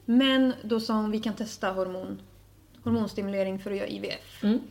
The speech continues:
Speaker 1: Så jag fick starta igång, eh, ganska snabbt. Där i januari.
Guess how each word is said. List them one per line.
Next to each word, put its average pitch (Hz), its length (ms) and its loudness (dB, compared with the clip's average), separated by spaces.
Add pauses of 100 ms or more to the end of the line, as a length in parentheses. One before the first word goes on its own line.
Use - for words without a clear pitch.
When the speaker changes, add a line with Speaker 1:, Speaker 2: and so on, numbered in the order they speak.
(480)
Speaker 1:
Så - 160 -4
jag 220 100 -2
fick 226 120 -12
starta 202 440 -6
igång, 196 600 -6 (140)
eh, - 80 -12 (600)
ganska - 560 -10
snabbt. - 720 -6 (460)
Där 220 280 -8
i 202 180 -8
januari. 202 560 -8